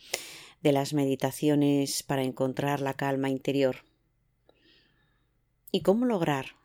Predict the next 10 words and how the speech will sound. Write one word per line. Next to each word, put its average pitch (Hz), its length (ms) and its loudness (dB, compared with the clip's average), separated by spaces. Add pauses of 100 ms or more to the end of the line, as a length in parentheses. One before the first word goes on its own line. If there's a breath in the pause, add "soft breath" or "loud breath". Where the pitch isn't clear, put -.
(100)
esa 156 280 -2
calma? 135 500 -4 (800)
Guau, 135 500 -2
es 151 200 -2
difícil, 147 560 -2
¿verdad? 139 340 -4 (1080 loud breath)
Estamos 156 400 2
dándonos 160 360 2
cuenta 160 400 2
que 156 460 0